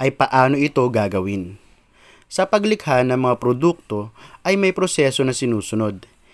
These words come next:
Isinasaalang-alang ang mga bagay na gagamitin sa pagbuo ng mga produkto. Halimbawa, sa paggamit ba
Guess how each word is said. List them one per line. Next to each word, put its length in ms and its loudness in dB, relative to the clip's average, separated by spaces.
Isinasaalang-alang 1400 0
ang 160 -2
mga 240 0
bagay 400 2
na 80 2
gagamitin 720 2
sa 160 -4
pagbuo 400 0
ng 160 0
mga 160 2
produkto. 640 -6
Halimbawa, 640 2
sa 240 -4
paggamit 560 2
ba 400 4